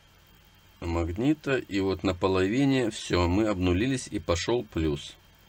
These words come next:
Вот о чем я вам показывал на индикаторах. Ну, тут, конечно, уже больше кило. Но факт то, что до трехсот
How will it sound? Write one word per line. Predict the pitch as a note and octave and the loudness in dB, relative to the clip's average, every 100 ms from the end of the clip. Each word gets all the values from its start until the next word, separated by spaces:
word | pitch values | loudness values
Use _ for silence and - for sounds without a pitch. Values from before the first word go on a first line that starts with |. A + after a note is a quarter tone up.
| - - - - - _ _ _ - _ - - - - - - - - - - - - - - | -20 -20 -20 -20 -20 _ _ _ -20 _ -20 -20 -20 -20 -20 -20 -20 -20 -20 -20 -20 -20 -20 -4
Вот | A#2+ A#2 | -2 0
о | |
чем | A2 A#2+ A2 | 2 4 6
я | G#2 | 8
вам | G#2 G2+ - - - | 6 4 0 -10 0
показывал | G#2 G#2+ F#2 F2+ F#2 | 4 8 6 6 4
на | G2 G#2+ | 4 4
индикаторах. | A2 A#2+ F#3 - E2+ D2+ | 2 4 4 4 0 0
Ну, | - | -4
тут, | - E2+ | -4 -6
конечно, | E2+ E2 D2+ E2+ | -2 -2 -2 -2
уже | E2 E2+ - - - - | -2 -4 -6 -12 -20 -14
больше | F#2 E2+ D#2 E2 | -8 -4 -4 -6
кило. | E2 G#2+ C#3 - - - - - - - - - - - - - - - - | -4 -2 -2 -6 -10 -20 -20 -20 -20 -20 -20 -20 -20 -20 -20 -20 -20 -20 -12
Но | - G2 | -4 -4
факт | - B2+ B2 | 6 6 6
то, | - A2+ | 0 0
что | - G2+ | 2 0
до | F2 F#2+ B2 | 2 2 0
трехсот | - B2 - - B2 F#2 - | 4 2 2 4 4 4 -2